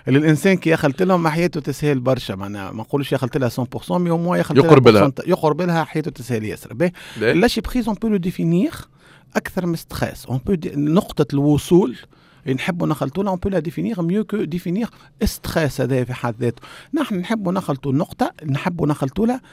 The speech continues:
Speaker 1: اللي كي نبدا حاجه، هذا، هذا سهل نجموا نعملوه، الناس كل نجموا نفهموه. نحب نخلط النقطه كي تبدا حاجه انا عندي عليها قدره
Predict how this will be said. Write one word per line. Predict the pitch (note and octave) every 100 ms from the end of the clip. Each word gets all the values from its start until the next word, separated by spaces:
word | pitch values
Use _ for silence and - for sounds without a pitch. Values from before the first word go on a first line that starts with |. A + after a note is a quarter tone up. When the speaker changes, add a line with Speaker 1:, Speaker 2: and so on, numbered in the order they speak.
| - _ -
Speaker 1:
اللي | A3+ C#3+
كي | -
نبدا | F#3+ B3+ C#4+
حاجه، | - G3+ B2+ - -
هذا، | C#3+ A#3 A3+ G3
هذا | F#3 A#3+
سهل | - G3+ C3+ A#2+
نجموا | C3 C3
نعملوه، | C3 B2+ B2+
الناس | A2+ A#2
كل | - F#3+ F3
نجموا | E3 E3 D#3+
نفهموه. | D3+ D3+ C#3 A#2+ - - -
نحب | -
نخلط | A3+ A#3 A3
النقطه | G3+ F#3+ -
كي | B2
تبدا | - A3+
حاجه | A#3 G3+ E3 B2 B2 - - _ -
انا | A#3+ F3+
عندي | B2 C3+ G#3 A3
عليها | G3 F#3+ C#3 - - - _ _
قدره | A#3 A#3 G#3